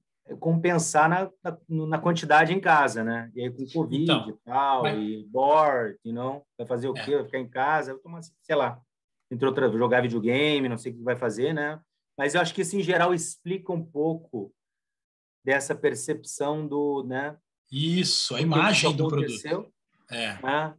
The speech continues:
Speaker 1: Ah, conceitualmente. É, é, enfim, a forma como a gente vem, ah,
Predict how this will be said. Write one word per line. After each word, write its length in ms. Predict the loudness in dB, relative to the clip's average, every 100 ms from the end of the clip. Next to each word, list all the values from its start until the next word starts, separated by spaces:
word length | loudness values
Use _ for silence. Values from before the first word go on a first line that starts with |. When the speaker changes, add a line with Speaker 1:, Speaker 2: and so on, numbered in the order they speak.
| _ _ _ -6
Speaker 1:
Ah, 200 | -4 -2
conceitualmente. 1040 | -4 -4 -2 0 0 0 -4 -8 -12 -20 _ _ _ _ _ -4
É, 920 | 0 2 2 2 0 0 -2 -4 -6
é, 600 | -8 -8 -8 -8 -8 -10 -14 _ _ _ _ _ _ -2
enfim, 360 | 2 2 4
a 100 | 2
forma 360 | 4 4 4 4
como 200 | 4 2
a 40 |
gente 320 | 2 -2 -4 -4
vem, 800 | -2 -2 -2 -4 -6 -8 -10 -10
ah, 360 | -6 -4 -6